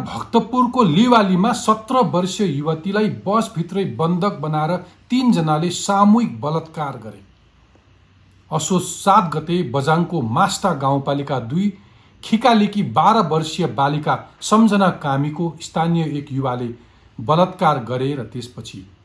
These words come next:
हत्या गरे। सप्तरीको ढाक्नेश्वरी नगरपालिका सात की सत्र वर्षीय सङ्गीता मण्डलमाथि गत भदौ उन्तिस गते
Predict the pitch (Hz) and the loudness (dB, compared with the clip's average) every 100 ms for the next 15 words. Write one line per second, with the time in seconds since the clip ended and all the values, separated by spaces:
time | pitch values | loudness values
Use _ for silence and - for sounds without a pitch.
0 | _ - 127 120 - 113 98 101 - _ | _ -14 -12 -10 -10 -12 -12 -20 -20 _
1 | _ _ _ _ _ _ _ _ _ _ | _ _ _ _ _ _ _ _ _ _
2 | _ - - - - - - 208 202 247 | _ -20 -20 -20 -20 -12 2 2 4 2
3 | 277 277 277 135 - 143 233 277 262 247 | 2 2 -2 -4 -8 -2 0 0 0 2
4 | 196 175 175 180 175 170 170 160 - 170 | 2 2 0 0 -2 -2 -4 -4 -2 -2
5 | 185 - - - 220 - 220 139 147 - | -4 -6 -6 -4 -4 0 0 0 -4 -6
6 | 170 113 - _ _ _ - - 185 196 | -10 -10 -14 _ _ _ -8 0 2 2
7 | 202 170 131 139 156 170 147 135 165 131 | 2 0 0 0 2 2 0 -2 -6 -8
8 | 117 110 98 120 131 131 - 147 147 196 | -8 -8 -8 -4 -4 -6 -6 -4 -4 -8
9 | - 143 151 | -8 -8 -8